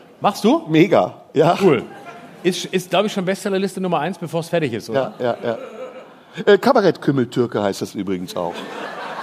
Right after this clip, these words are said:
Speaker 2: <laughs> Wie findest du das?
Speaker 1: Ist
Speaker 2: Ich,
Speaker 1: das der Titel?
Speaker 2: ich, der Kabarett-Kümmeltürke.
Speaker 1: Ich würde Kabarett weglassen, das verkauft sich nicht.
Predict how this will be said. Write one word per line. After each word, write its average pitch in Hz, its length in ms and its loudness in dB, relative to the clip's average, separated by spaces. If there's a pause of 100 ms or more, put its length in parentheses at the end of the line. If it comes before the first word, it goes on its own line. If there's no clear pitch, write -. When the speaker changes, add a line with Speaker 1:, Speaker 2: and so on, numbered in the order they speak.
(100)
Speaker 2:
<laughs> - 280 -2
Wie 247 60 4
findest - 380 2
du 220 60 8
das? - 540 2 (680)
Speaker 1:
Ist 208 120 0
Speaker 2:
Ich, 262 60 6
Speaker 1:
das 262 120 0
der 247 120 0
Titel? 233 120 2
Speaker 2:
ich, 311 320 6
der 262 120 8
Kabarett-Kümmeltürke. 160 1200 2
Speaker 1:
Ich 160 80 -4
würde 190 140 4
Kabarett 196 380 4
weglassen, 214 420 0
das 180 140 -4
verkauft 170 360 -2
sich 123 120 -6
nicht. 95 180 -8